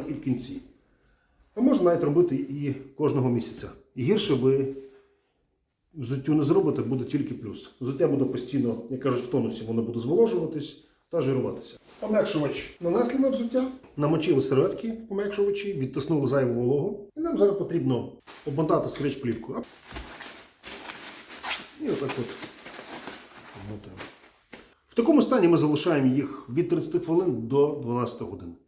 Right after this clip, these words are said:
А потім нанесемо підсилювач. Після нанесення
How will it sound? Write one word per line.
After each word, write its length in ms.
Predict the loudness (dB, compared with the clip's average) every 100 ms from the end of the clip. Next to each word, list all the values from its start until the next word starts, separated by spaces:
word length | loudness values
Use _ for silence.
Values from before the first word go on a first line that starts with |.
| _ -10
А 80 |
потім 360 | -4 -2 0 0
нанесемо 460 | 0 -2 0 0 -2 -6 -16 _ _ _ _ _ _ _
підсилювач. 580 | -16 -6 -6 -6 -12 -20 _ _ _ _ _ _ _ _ _ _ 6
Після 300 | 8 10 10
нанесення 580 | 12 10 10 8 8